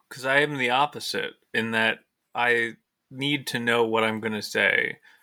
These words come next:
before I say it. But the only, honestly, the only call I make now is to, like, pizza places.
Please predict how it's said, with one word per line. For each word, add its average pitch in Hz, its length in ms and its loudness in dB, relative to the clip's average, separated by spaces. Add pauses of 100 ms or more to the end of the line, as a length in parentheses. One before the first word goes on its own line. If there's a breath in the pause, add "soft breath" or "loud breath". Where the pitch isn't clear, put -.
(180 soft breath)
before 117 280 0
I 110 80 0
say 113 200 4
it. - 100 0
But 175 140 -6
the 208 100 4
only, 214 480 0
honestly, 208 380 2
the 139 100 2
only 143 320 2
call 135 560 -2
I 139 120 6
make 165 380 -4
now 147 380 2
is 117 180 -4
to, 127 60 0
like, 110 220 4
pizza - 280 -4
places. - 680 -4